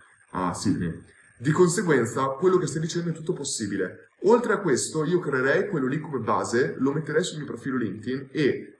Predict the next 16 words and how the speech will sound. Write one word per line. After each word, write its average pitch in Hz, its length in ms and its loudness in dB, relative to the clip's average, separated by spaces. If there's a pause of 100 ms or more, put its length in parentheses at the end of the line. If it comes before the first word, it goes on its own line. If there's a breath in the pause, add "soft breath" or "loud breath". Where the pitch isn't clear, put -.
utilizzerei 151 560 0
un 107 160 -2
po' 185 140 0
di 196 80 4
advertisement. 101 720 -4
Perché? - 600 -2
Perché 143 220 0
se 147 100 -4
il 165 80 -4
tuo 240 140 -8
lavoro 123 500 0
è - 140 -4
quello 180 300 0
di 143 360 -4
acquisire 131 480 -6
clienti 110 580 -6